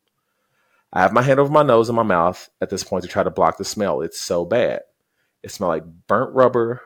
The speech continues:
fresh shit, and rotting meat. Decided to combine the powers and go Super Saiyan. We can't stop laughing the whole way back, and for the next twenty minutes after that, we are just laughing. Roughly an hour or so goes by.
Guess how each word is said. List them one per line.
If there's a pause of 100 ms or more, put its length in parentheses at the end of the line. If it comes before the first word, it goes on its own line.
fresh
shit,
and
rotting
meat. (1040)
Decided
to
combine
the
powers
and
go
Super
Saiyan. (760)
We
can't
stop
laughing
the
whole
way
back,
and
for
the
next
twenty
minutes
after
that,
we
are
just
laughing. (640)
Roughly
an (120)
hour
or
so
goes
by.